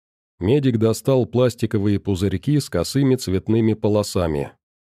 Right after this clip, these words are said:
Цвет полосок на пузырьках соответствовал цвету высыпанных из них приплюснутых овальных таблеток. Здесь тоже все очень просто. В основном разнообразнейшие витаминки и иммуномодуляторы.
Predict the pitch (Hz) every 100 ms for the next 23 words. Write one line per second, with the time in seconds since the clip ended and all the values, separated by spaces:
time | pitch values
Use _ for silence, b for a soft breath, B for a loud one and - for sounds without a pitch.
0 | _ - - 123 143 - 131 147 147 -
1 | 92 104 101 110 104 107 127 156 147 -
2 | 87 85 110 143 - 127 127 123 - 98
3 | 131 113 90 113 - - 120 117 110 107
4 | 95 120 139 - 90 85 120 143 - 127
5 | 127 120 - 98 104 110 110 104 - 104
6 | 101 92 - 76 - _ _ _ _ _
7 | _ _ _ 95 92 160 - 185 139 107
8 | - 147 147 - 139 127 123 120 123 101
9 | - 76 67 _ _ - 95 113 139 147
10 | 170 160 135 120 139 131 135 123 156 131
11 | 135 135 113 123 120 113 110 117 151 139
12 | - 127 - 143 139 135 135 127 127 123
13 | 135 117 85 82 76